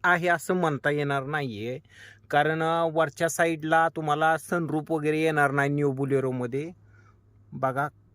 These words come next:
सनरूफ येणार नाही, त्याच्यानंतर वरच्या साईडला एसी पण येणार नाही. फक्त गाडी नाईन सीटर आहे न्यू बोलेरो. हे पुढची जे दोन सीट्स आहेत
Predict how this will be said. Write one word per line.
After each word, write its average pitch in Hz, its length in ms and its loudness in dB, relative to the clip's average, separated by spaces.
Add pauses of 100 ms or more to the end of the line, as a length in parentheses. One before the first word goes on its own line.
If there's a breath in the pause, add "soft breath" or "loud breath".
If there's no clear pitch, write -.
(140)
सनरूफ 165 560 0
येणार 147 340 2
नाही, 151 220 -2
त्याच्यानंतर 156 800 -2
वरच्या 165 320 0
साईडला 156 320 -2
एसी 165 420 0
पण 165 200 -4
येणार 143 320 -2
नाही. 127 460 -4 (840 loud breath)
फक्त 147 260 -4
गाडी 170 680 2 (520 soft breath)
नाईन 160 380 2
सीटर 165 480 2
आहे 147 640 0
न्यू 156 300 -2
बोलेरो. 139 520 2 (1000 soft breath)
हे 160 60 0
पुढची 170 520 -6
जे 175 120 2
दोन 156 360 0
सीट्स - 420 -4
आहेत 151 160 0